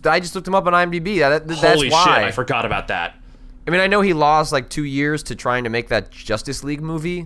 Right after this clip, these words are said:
Speaker 1: that got canceled
Speaker 2: Yeah.
Speaker 1: weeks before shooting because, uh, Christopher Nolan said, "Nuh-uh, son."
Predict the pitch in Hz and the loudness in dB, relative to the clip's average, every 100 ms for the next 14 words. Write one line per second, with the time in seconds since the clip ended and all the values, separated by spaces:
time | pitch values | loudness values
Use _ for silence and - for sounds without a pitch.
0 | - 117 113 - 117 95 - 95 101 - | -6 -4 -4 -2 -4 -2 -2 -2 -6 -18
1 | - - - 92 120 123 - 127 131 113 | -20 -20 -16 -8 -8 -6 -8 -8 -6 -6
2 | - 131 131 143 147 117 110 - 107 104 | -4 -4 -2 -4 -6 -10 -8 -2 -2 -2
3 | 98 - - - - - - - - - | -6 -12 -14 -20 -20 -20 -20 -20 -20 -20
4 | - 98 90 90 85 82 - 120 - 107 | -10 -6 -4 -4 -4 -6 -8 -10 -8 -4
5 | 110 113 104 - 104 98 92 - - 90 | -2 -2 -4 -2 0 0 -6 -16 -16 -4
6 | 104 120 117 131 143 139 - 147 147 160 | -2 0 0 0 0 -6 -4 -2 -2 -6